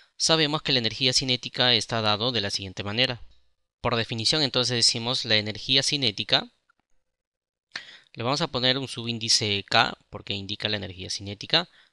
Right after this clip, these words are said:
Esto va a ser igual a un medio de la masa por su velocidad elevado al cuadrado.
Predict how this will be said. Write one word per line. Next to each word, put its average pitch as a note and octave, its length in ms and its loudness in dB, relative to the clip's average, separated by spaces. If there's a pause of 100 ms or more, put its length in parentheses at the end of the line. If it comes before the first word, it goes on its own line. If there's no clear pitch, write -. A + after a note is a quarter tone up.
(640)
Esto D#3+ 300 2
va B2+ 40 4
a B2 60 2
ser A#2+ 180 -2
igual G#2 320 -2 (400)
a A2 340 6
un D#3 220 -4
medio B2+ 480 2 (1500)
de A#2 180 -4
la B2+ 120 2
masa A#2+ 520 0 (1000)
por A#2+ 180 -6
su B2+ 360 -8 (420)
velocidad A2+ 640 4
elevado F#2+ 380 0
al F#2 80 -14
cuadrado. A#2+ 500 2